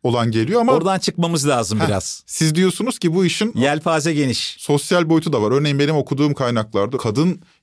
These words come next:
Speaker 1: iş gücü ne alemde, yönetimde kadın ne kadar önemli ya da dijital dönüşüm ne aşamada? Buna benzer kriterler de var. O noktada Vodafone'a gelelim.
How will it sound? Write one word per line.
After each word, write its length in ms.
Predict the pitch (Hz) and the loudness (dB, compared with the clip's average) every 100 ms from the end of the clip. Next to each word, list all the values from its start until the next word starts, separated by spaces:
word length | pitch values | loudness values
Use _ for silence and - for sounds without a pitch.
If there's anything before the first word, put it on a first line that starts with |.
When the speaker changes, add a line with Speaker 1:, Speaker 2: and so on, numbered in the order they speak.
| - | -4
Speaker 1:
iş 180 | 143 | -2
gücü 280 | - 117 117 | -2 0 2
ne 60 | 117 | 2
alemde, 460 | 113 98 90 82 | 2 0 0 0
yönetimde 500 | 90 117 117 131 135 | 0 0 0 0 0
kadın 420 | 160 139 120 117 - - | 0 -2 0 -2 -4 -6
ne 120 | 117 | -4
kadar 240 | 113 104 | -2 0
önemli 340 | 98 90 85 90 | 0 0 0 -2
ya 140 | 117 | -2
da 140 | 135 127 - _ - 95 | -2 -6 -10 _ -12 -8
dijital 380 | 101 110 160 | -4 0 0
dönüşüm 460 | 151 139 135 143 131 _ - | 2 0 0 -2 -4 _ -4
ne 120 | 127 | -2
aşamada? 600 | 123 - 101 87 85 90 | 0 0 0 0 -2 -2
Buna 180 | 135 156 | -2 0
benzer 360 | 156 123 175 190 | 0 0 -2 -2
kriterler 600 | 127 123 131 135 147 127 | -4 -2 0 0 0 0
de 120 | 92 | 0
var. 120 | 76 | 0
O 140 | 190 247 | 0 0
noktada 440 | 233 - 190 151 | 0 0 0 0
Vodafone'a 880 | 131 185 285 233 175 - - 151 160 | 0 0 0 0 0 -4 -6 -2 0
gelelim. 440 | 131 101 80 80 | 2 0 0 -6